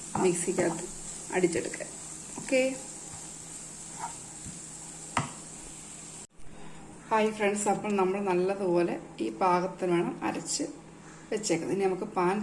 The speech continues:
ചൂടാക്കി ഈ ഒരു ചെറിയ പീസ് ബട്ടർ ഇട്ടിട്ടുണ്ട്. എന്നിട്ട് ഇതിനകത്തോട്ട് നമുക്ക് ഈ ഗ്രേവി ആഡ് ചെയ്യാം.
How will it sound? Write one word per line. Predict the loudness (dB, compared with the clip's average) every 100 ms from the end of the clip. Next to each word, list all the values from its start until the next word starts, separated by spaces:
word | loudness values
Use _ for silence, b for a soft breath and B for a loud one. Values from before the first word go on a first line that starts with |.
| 4
ചൂടാക്കി | 4 4 2 0 -2 -4 B B B -18 -8 -2
ഈ | -2 -2 -6 -14 -16 -16 -6 0 4
ഒരു | 6 4 2 -6 -10 -2
ചെറിയ | 0 2 2
പീസ് | 4 2 2 2
ബട്ടർ | 0 0 -2
ഇട്ടിട്ടുണ്ട്. | -2 0 0
എന്നിട്ട് | 0 2 2 4 -2 -4 4 4
ഇതിനകത്തോട്ട് | 6 4 4 0 2
നമുക്ക് | 2 4 2 4
ഈ | 6
ഗ്രേവി | 8 8 6 0 0
ആഡ് | 2 2
ചെയ്യാം. | 0 -6